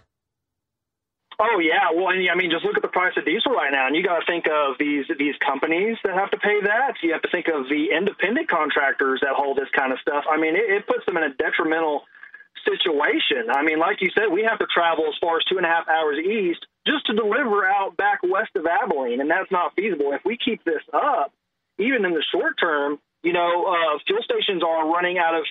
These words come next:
uh, fuel consistently now. We're able to get it to them within hopefully about a few hours of them running out. But it's just gonna keep on getting worse if we have to keep up this standard right here going out of our way. Uh, so something has to give soon. If not, we could be in a dire situation where we have to keep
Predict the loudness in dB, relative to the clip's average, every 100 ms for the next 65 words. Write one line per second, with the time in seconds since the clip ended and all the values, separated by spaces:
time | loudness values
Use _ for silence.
0 | -10 -18 -20 _ _ _ -2 0 0 0
1 | 0 0 -2 -2 -2 0 0 2 2 2
2 | 0 -4 _ -2 0 0 0 0 0 0
3 | 0 0 0 0 0 0 0 0 0 0
4 | 0 0 0 0 0 2 2 0 0 0
5 | 0 0 2 2 2 0 -4 _ _ _
6 | -2 0 2 0 0 -2 -2 -2 -2 0
7 | 0 0 0 0 0 2 2 0 -2 -2
8 | 0 0 -2 -2 -2 -2 -2 -4 -4 -2
9 | 0 2 2 0 0 0 0 0 0 0
10 | 0 0 0 0 0 0 0 -2 -6 _
11 | _ -2 0 0 -2 -2 -2 -2 0 0
12 | 0 -2 0 0 -2 -2 0 0 -2 0
13 | 0 2 0 -2 -2 -2 -2 0 0 0
14 | 0 0 0 0 0 0 0 0 -2 -4
15 | -4 -6